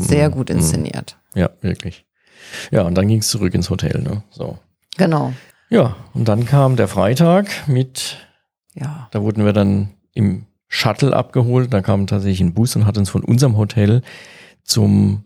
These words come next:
Speaker 1: Tagungshotel gebracht,
Speaker 2: zum,
Speaker 1: genau.
Speaker 2: genau, äh, Hotel Bois au Lac, also eine der Luxushotels in Zürich. Da gibt's ja
Speaker 1: In
Speaker 2: schon
Speaker 1: Europa.
Speaker 2: einige, aber das ist schon
Speaker 1: <laughs>
Speaker 2: in Europa, muss man sagen, ja.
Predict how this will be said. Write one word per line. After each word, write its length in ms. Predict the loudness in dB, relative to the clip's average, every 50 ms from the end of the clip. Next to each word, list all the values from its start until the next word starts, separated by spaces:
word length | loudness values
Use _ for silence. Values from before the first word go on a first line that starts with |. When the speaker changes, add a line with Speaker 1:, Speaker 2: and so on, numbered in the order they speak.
| _ _
Speaker 1:
Tagungshotel 880 | -8 -2 -2 -2 0 0 -2 -4 -4 -6 -8 -8 -6 -4 -4 -4 -4
gebracht, 460 | -4 -8 -10 _ -10 -10 -10 -10 -8 -2
Speaker 2:
zum, 260 | 0 2 2 0 -2
Speaker 1:
genau. 420 | -2 -2 0 2 2 2 0 -2 -4 -8 -14 -12 -4
Speaker 2:
genau, 340 | 0 2 2 2 2 0 -2
äh, 40 | -2 -4
Hotel 280 | -2 -2 0 0 0
Bois 360 | -4 -2 -2 0 2 2 2 2 2
au 100 | 2 2
Lac, 480 | 2 2 2 0 -2 -4 -8 -12 -12 -6 -2
also 200 | -2 0 0 0
eine 380 | 0 0 0 2 2 0 0 -2 -2 -2
der 360 | 0 2 2 2 2 0 -2 -6 -12 -18 -18 -18 _ _ _ _ _ _ _ _ _ _ _ _ _ _ _ -8
Luxushotels 1300 | -2 -2 -2 -2 -2 -2 0 0 2 0 0 -4 -4 -2 -2 -2 0 2 2 2 4 2 0 -2 -4 -8 -4
in 400 | -2 0 2 2 2 0 -2 -4 _ _ _ _
Zürich. 400 | -4 0 0 0 2 0 -2 -2
Da 100 | -2 -4
gibt's 180 | -6 -4 -2
ja 60 | 0 0
Speaker 1:
In 40 |
Speaker 2:
schon 80 | 2 2
Speaker 1:
Europa. 160 | 2 2 2
Speaker 2:
einige, 300 | 4 4 2 2 2 2
aber 200 | 2 2 2 2
das 180 | 0 0 -2 -2
ist 80 | -4
schon 280 | 0 0 0 2 0 -2 -2 -4 -6 -6
Speaker 1:
<laughs> 220 | -6 -12 -18 -12 -4
Speaker 2:
in 120 | 0 2
Europa, 540 | 2 4 4 4 2 2 2 2 2 2 2
muss 200 | 2 2 2 2
man 100 | 2 2
sagen, 340 | 4 4 2 2 2 2 2
ja. 360 | 2 2 2 2 2 0 -2